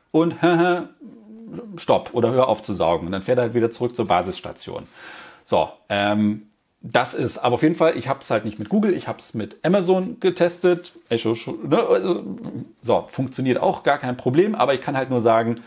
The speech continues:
fahr los oder fahr halt Staubsaugen und das war's. Ich kann da leider, und das wird mir auch noch ein bisschen fehlen, dass ich dann so sagen kann,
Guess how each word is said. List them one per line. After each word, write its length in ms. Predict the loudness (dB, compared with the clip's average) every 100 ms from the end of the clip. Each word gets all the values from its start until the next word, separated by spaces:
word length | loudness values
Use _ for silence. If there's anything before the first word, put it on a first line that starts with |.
| -18 0
fahr 140 | 2
los 380 | 4 0 -4 -8
oder 360 | 2 4 2 -2 -14 -16 -14 0
fahr 160 | 0
halt 220 | 2 -2 -10 -12 -6
Staubsaugen 600 | 0 0 2 2 2 0
und 140 | -4 -6
das 120 | 0
war's. 340 | 0 0 -4 -14 -18 -8 -4
Ich 120 | 0
kann 140 | 2
da 240 | 4 2 -2
leider, 340 | -2 2 4 2
und 60 |
das 180 | 0 0
wird 180 | -2 2
mir 100 | 2
auch 40 |
noch 120 | 4 2
ein 40 |
bisschen 220 | 0 -2
fehlen, 220 | -2 2
dass 100 | 2
ich 60 | 2
dann 120 | 0
so 140 | 2 4
sagen 240 | 2 0
kann, 200 | -2